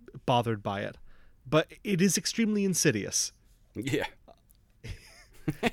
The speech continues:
Speaker 1: uh,
Speaker 2: <laughs> The caveat.
Speaker 1: I, I think this, I think Genshin Impact will be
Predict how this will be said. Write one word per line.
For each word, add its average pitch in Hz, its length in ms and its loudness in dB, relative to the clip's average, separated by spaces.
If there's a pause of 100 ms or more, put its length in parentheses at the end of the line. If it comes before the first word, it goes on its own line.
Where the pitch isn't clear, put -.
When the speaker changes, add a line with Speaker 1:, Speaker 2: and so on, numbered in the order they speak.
Speaker 1:
uh, 170 260 4 (220)
Speaker 2:
<laughs> - 220 -20
The - 60 -12
caveat. 92 580 2 (580)
Speaker 1:
I, 190 180 4
I 180 120 8
think 214 260 4
this, - 260 -2
I 165 120 4
think 175 420 0
Genshin 165 360 4
Impact 147 440 0
will 120 140 -4
be 120 380 0